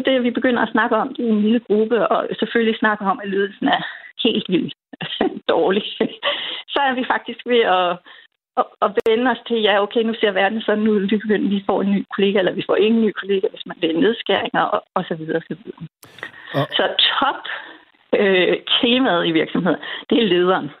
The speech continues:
Speaker 1: Så har man taget en ledelsesposition, så må man også <laughs> vende sig til, at der bliver sladret om en.
Speaker 2: Ja, og, og Jeanette Lemmergaard, du er prorektor på I B A Erhvervsakademi i Kolding.
Speaker 1: <laughs> Ja.
Speaker 2: Hvordan er det så at vide med den baggrund, du har, at, så folk går og sladrer om dig hele tiden så?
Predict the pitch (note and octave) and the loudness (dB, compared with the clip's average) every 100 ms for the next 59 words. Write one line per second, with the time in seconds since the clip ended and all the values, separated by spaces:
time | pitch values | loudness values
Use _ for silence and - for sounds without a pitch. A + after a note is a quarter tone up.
0 | _ - F3+ A#3+ F3+ A#3 B3+ A3+ A3 G#3+ | _ -2 0 0 0 0 2 2 0 -4
1 | - G3 G#3 F#3 - G3 A3+ C4+ C#4+ C#4 | -6 -4 0 -2 0 2 2 4 0 0
2 | - - - A3+ E3 F3+ - - G#3+ E3 | -4 -4 -2 0 0 0 -2 -2 0 0
3 | E3 - - - G#3 G#3 G3 - - _ | -2 -4 -2 0 0 0 -2 -4 -8 _
4 | - - B2 C3 C3+ B2+ B2 A#2 A2+ G#2+ | -20 -6 2 2 4 4 4 4 0 0
5 | - A2+ A2+ A2 A2 A#2 A#2+ A2+ A#2 A2+ | -2 0 0 0 -2 -2 -6 -2 0 2
6 | A2+ A2+ A2 G2 D3+ C3 F3 F3 A#2+ A2 | 4 4 2 4 4 6 4 4 0 -2
7 | A#2 G2 A#2 A2+ A2 B2+ C3+ A#2+ C#3 A2+ | -4 0 0 2 2 2 4 4 2 2
8 | A#2+ B2 - A#2+ - A#2+ A#2+ A#2 G#2 B2 | -2 -4 -6 -2 2 4 6 4 4 4
9 | D3+ F3 D#3 C#3 C#4 B2+ B2 A#2 C3 F3+ | 6 4 0 0 -2 -2 -6 0 4 4
10 | F#3 D3 E3 D3 F3 G3 C#3+ C3 D3+ D3 | 2 4 4 6 6 6 6 4 4 4
11 | C#3 E3+ C#3+ C3 C#3 D3 A#2+ A2 A2 A#2 | 4 4 4 4 4 4 2 0 0 0
12 | D3 B2 G#2 E3 D3 E3+ D3+ A#2 C3+ F#3 | -2 -4 0 0 4 4 4 2 2 2
13 | F3+ E3+ F3+ A#3+ G3 D3+ | 2 2 0 0 0 0